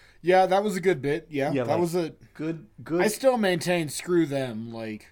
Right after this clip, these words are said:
Speaker 2: Yeah, like, like, good on you for making the most of a horrific situation. I don't, yeah, I don't think they could f-, completely consent to that. 'Cause again, they're, like,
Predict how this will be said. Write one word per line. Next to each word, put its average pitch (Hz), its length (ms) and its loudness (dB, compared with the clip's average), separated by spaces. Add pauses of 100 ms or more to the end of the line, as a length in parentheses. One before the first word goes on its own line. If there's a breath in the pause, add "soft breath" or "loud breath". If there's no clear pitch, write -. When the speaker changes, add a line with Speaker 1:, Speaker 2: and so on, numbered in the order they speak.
(160)
Speaker 2:
Yeah, 139 280 0
like, 104 380 -4 (300)
like, 120 300 -6
good 170 180 -4
on 170 160 -2
you 165 100 -2
for 147 160 -6
making 127 380 -4
the 127 80 -4
most 123 320 -2
of 120 100 -4
a 110 140 -6 (300)
horrific 120 400 -6
situation. 117 880 -8 (800)
I 127 100 -8
don't, 131 400 -2
yeah, 120 260 -2
I 123 80 -4
don't 135 260 -4
think 139 180 -8
they 131 100 -2
could 127 160 -8
f-, - 60 -20 (340)
completely 139 500 -6
consent 160 680 -10
to 165 180 -8
that. 151 460 -6 (220)
'Cause 147 200 -8
again, 165 280 -8
they're, 104 140 -10
like, 110 460 -6